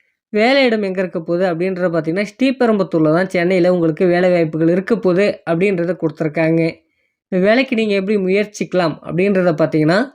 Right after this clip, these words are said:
இந்த வேலைக்கான தொலைபேசி எண் டிஸ்பிளேல கொடுக்கப்பட்டிருக்கு. அந்த நம்பருக்கு கான்டாக்ட் பண்ணுங்க. ஃபர்ஸ்ட் இந்த வேலைக்கான முழு விவரத்தை அவங்கள்ட்ட கேட்டு தெரிஞ்சுக்கங்க. அவங்க கொடுக்கக்கூடிய தகவல் எல்லாமே உங்களுக்கு உண்மையாகவும் சூட்டபிளாகவும் இருந்தால் மட்டுமே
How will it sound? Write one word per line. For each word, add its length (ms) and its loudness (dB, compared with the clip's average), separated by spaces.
இந்த 160 0
வேலைக்கான 520 2
தொலைபேசி 600 0
எண் 160 -2
டிஸ்பிளேல 460 0
கொடுக்கப்பட்டிருக்கு. 720 -2
அந்த 120 2
நம்பருக்கு 460 0
கான்டாக்ட் 440 -4
பண்ணுங்க. 280 0
ஃபர்ஸ்ட் 300 -2
இந்த 200 2
வேலைக்கான 520 0
முழு 260 2
விவரத்தை 380 0
அவங்கள்ட்ட 380 0
கேட்டு 340 -2
தெரிஞ்சுக்கங்க. 640 0
அவங்க 260 2
கொடுக்கக்கூடிய 500 2
தகவல் 380 2
எல்லாமே 340 0
உங்களுக்கு 420 -2
உண்மையாகவும் 640 2
சூட்டபிளாகவும் 680 0
இருந்தால் 320 0
மட்டுமே 420 -2